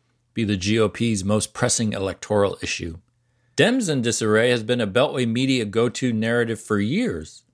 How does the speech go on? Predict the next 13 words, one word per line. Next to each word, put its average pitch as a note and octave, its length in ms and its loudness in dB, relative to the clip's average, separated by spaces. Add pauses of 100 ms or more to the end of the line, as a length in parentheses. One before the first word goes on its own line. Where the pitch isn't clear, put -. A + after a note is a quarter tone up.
(360)
Why D3 120 0
won't B3 200 2
they B3 140 4
apply G3 360 2
it D#3+ 120 -2
to D3+ 160 -2
today's D#3 420 0
almost D3 380 0
comically D#3+ 580 -2
fractured C3 600 -2
G G3+ 300 0
O G#2+ 120 2
P? F2 360 -10